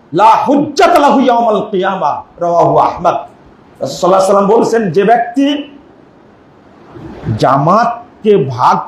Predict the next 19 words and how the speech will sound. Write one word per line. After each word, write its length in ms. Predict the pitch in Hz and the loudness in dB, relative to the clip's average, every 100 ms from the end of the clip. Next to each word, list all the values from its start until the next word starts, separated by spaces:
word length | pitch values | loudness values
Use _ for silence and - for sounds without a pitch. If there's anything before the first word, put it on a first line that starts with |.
| - | -6
করলো, 600 | 240 190 185 180 175 165 | 0 2 2 2 2 0
বিচ্ছিন্ন 920 | 123 175 - - - 254 294 269 247 247 | -2 -6 -10 -20 -2 0 2 2 2 2
করলো, 580 | 208 202 190 175 - - - - - _ | 2 4 4 2 -2 -8 -18 -20 -20 _
ওই 240 | 160 180 - | 2 2 4
ব্যক্তি 480 | 277 - - - 185 | 4 2 -2 -4 -4
কিয়ামতের 580 | 175 175 185 185 190 175 | -2 0 2 0 0 0
মাঠে 200 | 165 170 | 0 0
তার 160 | 160 | 0
কোনো 140 | 156 151 | -2 -4
দলিল 640 | 143 151 160 190 220 247 - - - | -2 2 4 4 4 0 -6 -12 -12
থাকবে 300 | 127 110 117 | -12 -12 -14
না। 140 | 95 - - - - - - - | -14 -20 -20 -20 -20 -20 -16 -2
মান 220 | 233 226 | 0 0
ফারাকাল 600 | - - 269 269 269 262 | 0 2 4 2 0 -2
জামা 560 | 247 320 302 269 247 - - - _ _ _ - _ _ - | 0 0 2 0 0 -4 -12 -20 _ _ _ -20 _ _ 0
ফাকাদ 320 | 247 262 269 | 2 4 4
খলা 580 | 269 262 285 285 262 247 | 2 2 4 4 4 4
রিবখাতাল 500 | 277 330 - 277 277 | 2 0 -2 0 0
ইসলাম 500 | 277 - 262 262 254 | -2 -4 -2 -2 -2